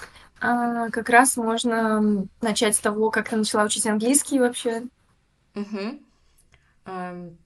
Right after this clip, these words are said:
Speaker 2: как я уже сказала, меня зовут Таня. Я учусь на лингвистике уже на третьем курсе. И третий год я преподаю английский язык. А, учить английский
Speaker 1: Мгм.
Speaker 2: язык я начала в третьем классе. Сейчас вроде дети все учат со второго класса.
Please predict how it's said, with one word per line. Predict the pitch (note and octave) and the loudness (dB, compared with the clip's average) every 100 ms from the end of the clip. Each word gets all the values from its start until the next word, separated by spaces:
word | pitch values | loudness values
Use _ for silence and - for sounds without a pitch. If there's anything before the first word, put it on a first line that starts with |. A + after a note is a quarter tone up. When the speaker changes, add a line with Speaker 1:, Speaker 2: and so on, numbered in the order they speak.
| - | -12
Speaker 2:
как | - G3 | -8 -4
я | F#3+ | -4
уже | F#3+ | -6
сказала, | F#3+ G3+ G3 F#3 | -10 -8 -4 -4
меня | F3 F3 A3 | -4 -8 -10
зовут | F3 D#3+ | -10 -14
Таня. | - A3+ D4 C4+ C4+ - - | -12 -10 -10 -10 -14 -20 -20
Я | G#3 G3+ G3 F#3+ | -16 -12 -10 -10
учусь | F#3+ - G3 F#3+ - - _ | -12 -14 -14 -14 -18 -20 _
на | F#3+ | -12
лингвистике | F#3 F3+ F3+ D#3+ D#3+ - - A#3+ | -10 -10 -10 -12 -14 -16 -16 -14
уже | C4 A#3 F#3+ | -12 -12 -12
на | F3 | -14
третьем | - E3 - D3 | -14 -14 -14 -18
курсе. | - A#3+ - - A#3+ B3 _ _ _ _ | -12 -10 -10 -12 -12 -14 _ _ _ _
И | G3 F#3+ F#3+ | -8 -6 -6
третий | G3 G3 G3 | -6 -6 -8
год | F3 B3 | -10 -10
я | - F3+ | -10 -14
преподаю | G#3 G3 - D#3 E3 | -14 -16 -16 -16 -12
английский | F#3 D#3+ E3+ E3+ - | -12 -12 -14 -18 -18
язык. | E3+ E3+ - - _ _ _ _ _ _ _ _ - | -16 -16 -16 -20 _ _ _ _ _ _ _ _ -18
А, | E3+ E3+ | -14 -12
учить | D#3 E3+ G#3 G#3 | -12 -12 -10 -8
английский | F#3+ G#3+ A#3 G#3+ | -2 2 2 2
Speaker 1:
Мгм. | F3+ | -4
Speaker 2:
язык | E3+ F3 G3+ - | -8 -8 -8 -8
я | F3+ | -12
начала | E3 D#3+ F#3 F3 D#3+ | -10 -12 -10 -8 -8
в | - | -12
третьем | - F3 F3 E3+ D#3 D3 | -12 -10 -8 -10 -12 -14
классе. | D#3+ D#3+ F#3 A#3+ - B2+ C3 | -12 -10 -10 -10 -12 -14 -16
Сейчас | - - - G3+ G#3+ | -16 -14 -10 -10 -8
вроде | G3+ G3 F#3+ | -8 -8 -8
дети | F3 G#3 E3+ | -10 -10 -14
все | - F3+ | -18 -18
учат | F3+ - | -16 -18
со | - | -18
второго | - F3 F#3+ C4 | -16 -12 -10 -10
класса. | - D#3+ D3 - - | -12 -14 -14 -16 -20